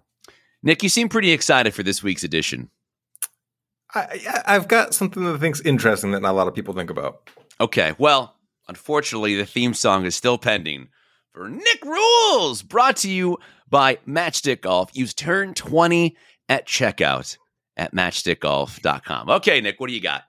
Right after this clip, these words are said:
Speaker 2: All right, <clears throat> we're gonna start Nick Rules with a Would You Rather.
Speaker 1: Hmm.
Speaker 2: Um, and you can change one rule, Joe, and, uh, I'm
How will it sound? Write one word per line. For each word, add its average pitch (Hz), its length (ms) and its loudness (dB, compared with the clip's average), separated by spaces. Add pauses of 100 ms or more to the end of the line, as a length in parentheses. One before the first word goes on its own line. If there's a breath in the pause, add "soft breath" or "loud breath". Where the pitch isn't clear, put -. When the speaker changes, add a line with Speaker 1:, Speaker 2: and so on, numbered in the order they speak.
(600 soft breath)
Speaker 2:
All 170 60 4
right, 123 220 2
<clears throat> - 40 -8
we're 139 380 -2
gonna 208 100 4
start 156 320 2
Nick 110 180 2
Rules 98 300 4
with 95 120 2
a 90 40 2
Would 87 240 0
You 90 80 -4
Rather. 78 480 -2 (140)
Speaker 1:
Hmm. 104 60 0
Speaker 2:
Um, 90 560 4 (760)
and 120 100 0
you 135 60 2
can 123 140 -8
change 113 260 2
one 113 200 4
rule, 101 220 4
Joe, 87 400 4
and, 87 320 -4
uh, 80 220 0
I'm 98 120 -8